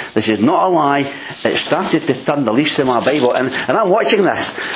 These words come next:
And, and, and it's changing, and it's blowing, the wind is blowing. Uh, and,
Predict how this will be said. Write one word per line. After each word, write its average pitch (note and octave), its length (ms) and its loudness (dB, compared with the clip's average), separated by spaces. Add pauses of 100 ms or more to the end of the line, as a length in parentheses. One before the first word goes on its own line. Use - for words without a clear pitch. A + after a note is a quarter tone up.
(100)
And, A#2 80 0
and, A#2+ 300 0
and A#2 180 0
it's A2+ 460 0
changing, D#3 420 2
and A#2 160 2
it's F#2+ 180 0
blowing, D#3+ 200 2
the D#3 80 2
wind C#3+ 180 2
is A2 120 0
blowing. A2+ 320 0 (340)
Uh, G#2 320 2
and, G#2 380 0